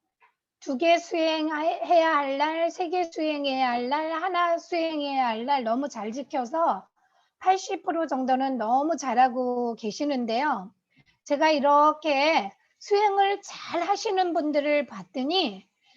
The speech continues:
그분들은 이미 초기에 비회원이었거나 이제 초기 사업자였는데, 초기 소비자였는데 사업으로 마음을 굳히고 이미 다음 차기에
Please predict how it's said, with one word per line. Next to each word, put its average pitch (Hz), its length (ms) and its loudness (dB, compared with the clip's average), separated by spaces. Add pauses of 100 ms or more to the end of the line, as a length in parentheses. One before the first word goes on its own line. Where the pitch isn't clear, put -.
(140)
그분들은 392 760 4
이미 294 520 0 (520)
초기에 349 920 0 (480)
비회원이었거나 311 1400 2
이제 269 400 -2
초기 427 320 -6
사업자였는데, 233 1160 0
초기 403 420 -2
소비자였는데 262 1300 0 (680)
사업으로 392 640 4
마음을 277 480 0
굳히고 277 760 0 (800)
이미 302 560 2 (180)
다음 302 420 0
차기에 294 760 -2